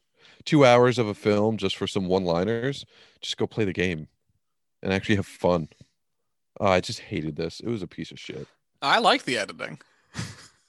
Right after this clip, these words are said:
Speaker 1: Fuck off.
Speaker 2: I did. I, I thought that they did a great job with the fight scenes.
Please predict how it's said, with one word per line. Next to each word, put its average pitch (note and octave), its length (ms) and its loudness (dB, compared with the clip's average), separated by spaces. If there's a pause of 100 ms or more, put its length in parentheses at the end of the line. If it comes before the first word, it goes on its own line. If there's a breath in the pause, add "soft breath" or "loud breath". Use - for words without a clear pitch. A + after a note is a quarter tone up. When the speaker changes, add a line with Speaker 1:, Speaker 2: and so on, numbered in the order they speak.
(500)
Speaker 1:
Fuck - 460 -10
off. - 400 -14 (480 soft breath)
Speaker 2:
I G3+ 180 6
did. A3 300 8
I, D3+ 260 6
I F#3 140 8
thought A#3 240 6
that G3 80 4
they F3 140 0
did F#3 140 2
a D#3+ 80 4
great D3 400 2
job D3 280 4
with D#3 120 -2
the D#3 80 -2
fight F#3+ 280 0
scenes. - 540 -6